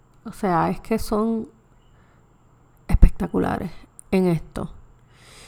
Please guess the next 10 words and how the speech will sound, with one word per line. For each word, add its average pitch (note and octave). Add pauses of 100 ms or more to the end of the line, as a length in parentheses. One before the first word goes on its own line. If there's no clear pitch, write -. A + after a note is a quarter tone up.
(240)
Y G#3+
voy G#3+
a A3+
hablar A#3+ (480)
un A#3+
poquito A#3+
de A3
las A3
tres, - (400)
eh, E3+